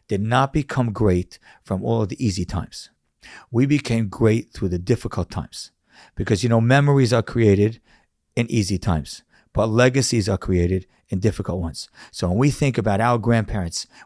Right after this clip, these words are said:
we think about sacrifices that they made and struggles that they went through. So when you're going through a struggle, there's an opportunity. There's an opportunity to inspire your children.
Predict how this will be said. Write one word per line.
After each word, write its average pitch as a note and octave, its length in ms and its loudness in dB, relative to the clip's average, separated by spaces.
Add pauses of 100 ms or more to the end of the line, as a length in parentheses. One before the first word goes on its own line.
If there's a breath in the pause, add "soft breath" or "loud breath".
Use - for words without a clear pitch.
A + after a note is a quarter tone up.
we G#2+ 100 0
think A#2+ 220 -6
about G2+ 220 -6
sacrifices G#2+ 760 -2
that F#2 120 -4
they A2+ 100 -6
made F#2 220 -2 (280 loud breath)
and F#2+ 100 -6
struggles A#2+ 520 0
that G2 100 0
they G2 80 0
went F#2 240 -2
through. D#2+ 160 -10 (240 loud breath)
So - 200 -4
when G2+ 180 -2
you're D#3 180 6
going D#3+ 240 2
through C#3 140 -4
a B2 60 0
struggle, C3 460 0 (220 loud breath)
there's C#3+ 180 0
an D#3+ 60 0
opportunity. A#2+ 640 -2 (280 loud breath)
There's D3 180 -2
an D3+ 60 0
opportunity C3 340 0
to A2+ 80 -4
inspire B2+ 560 0
your C#3+ 140 2
children. B2 440 -2